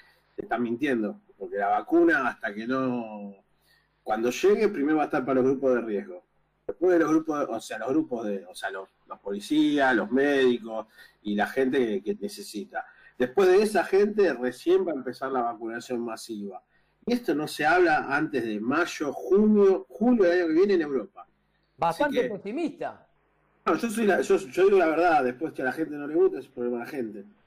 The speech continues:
Speaker 2: <laughs>
Speaker 1: Eh, entonces, me parece que pasarse en una vacuna para tomar una decisión es errado.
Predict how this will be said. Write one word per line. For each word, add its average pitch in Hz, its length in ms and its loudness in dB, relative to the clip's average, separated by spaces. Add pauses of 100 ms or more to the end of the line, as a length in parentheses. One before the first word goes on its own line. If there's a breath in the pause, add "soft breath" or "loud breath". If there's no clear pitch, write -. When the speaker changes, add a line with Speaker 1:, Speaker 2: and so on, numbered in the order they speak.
(160)
Speaker 2:
<laughs> - 280 -4
Speaker 1:
Eh, 120 680 -2 (320)
entonces, 165 720 0 (420)
me 131 160 -2
parece 190 440 2
que 196 420 2 (1080)
pasarse - 380 -2
en 180 80 2
una 185 100 2
vacuna 165 440 2
para 120 140 -10
tomar 139 180 -6
una 156 160 -2
decisión 170 600 -4
es - 140 -16
errado. 104 520 -10